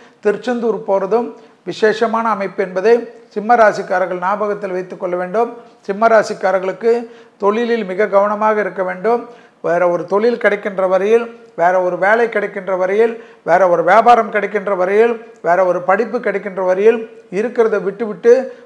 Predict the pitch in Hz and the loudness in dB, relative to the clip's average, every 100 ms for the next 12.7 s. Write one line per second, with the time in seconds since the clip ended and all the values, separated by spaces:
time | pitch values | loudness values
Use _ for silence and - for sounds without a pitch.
0 | _ 185 214 220 196 208 185 185 175 185 | _ 0 0 2 2 2 -2 -4 -2 0
1 | 185 214 240 - - - 165 190 240 247 | 0 0 -2 -4 -20 -14 -2 0 2 0
2 | 214 214 214 233 226 208 233 208 208 190 | -2 0 0 2 0 0 0 -4 -2 0
3 | 190 196 190 185 185 208 240 - - _ | 0 -2 -4 -2 0 0 -2 -6 -20 _
4 | - 208 233 220 190 190 190 185 185 233 | -8 -2 2 2 2 -2 -2 -2 0 -2
5 | 262 - - _ _ 202 233 220 220 220 | -2 -10 -20 _ _ -2 0 -2 2 2
6 | 247 277 - - 175 208 233 220 202 175 | 2 -4 -18 -8 0 2 2 0 -2 0
7 | 226 247 240 - _ - 202 233 226 220 | 0 0 -6 -16 _ -4 -2 0 -2 -2
8 | 202 208 233 240 - - - 170 233 214 | -4 -2 -2 -2 -12 -20 -10 -2 -2 2
9 | 220 220 220 170 156 214 247 233 - 220 | 2 2 -4 -6 -8 0 0 0 -6 -4
10 | 214 214 214 190 190 190 190 185 185 185 | -2 -2 0 0 -2 -6 -4 -2 -4 -2
11 | 233 262 - - _ 170 208 240 220 214 | -2 -2 -16 -20 _ 0 0 0 -2 -6
12 | 202 190 185 185 214 220 226 | -4 -4 -4 -2 4 4 2